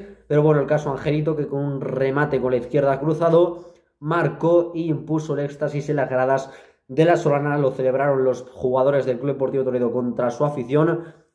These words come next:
se reunieron todos en una piña, que es lo que es este equipo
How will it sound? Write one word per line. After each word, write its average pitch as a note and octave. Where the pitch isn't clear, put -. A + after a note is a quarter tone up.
se -
reunieron B2
todos C3+
en C3+
una D3+
piña, C#3
que C#3+
es -
lo C#3
que D#3
es D#3
este D#3+
equipo E3+